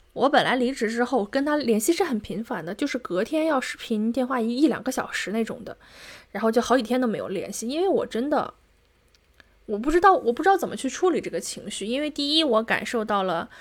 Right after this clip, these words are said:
内疚，但是我很清楚这个内疚，他，他不应，我不应该感受到内疚，因为这个是他的情绪问题，他身为一个成年人，他自己要处理，但是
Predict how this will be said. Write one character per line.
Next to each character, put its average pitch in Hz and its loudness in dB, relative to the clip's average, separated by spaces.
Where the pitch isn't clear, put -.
内 269 2
疚， - -10
但 302 2
是 330 2
我 208 0
很 180 -2
清 254 -4
楚 180 -10
这 285 -2
个 262 2
内 277 0
疚， 254 0
他， 294 -2
他 - 0
不 330 4
应， 381 4
我 202 2
不 262 0
应 349 4
该 415 4
感 - 0
受 - -10
到 - -8
内 180 -8
疚， - -10
因 262 -6
为 320 0
这 320 2
个 262 0
是 247 -4
他 269 2
的 285 2
情 - -8
绪 - -8
问 185 -6
题， - -10
他 285 6
身 320 2
为 294 2
一 208 2
个 202 2
成 214 0
年 247 2
人， 196 0
他 233 0
自 254 -6
己 196 -4
要 196 0
处 302 2
理， 202 -2
但 247 0
是 277 -2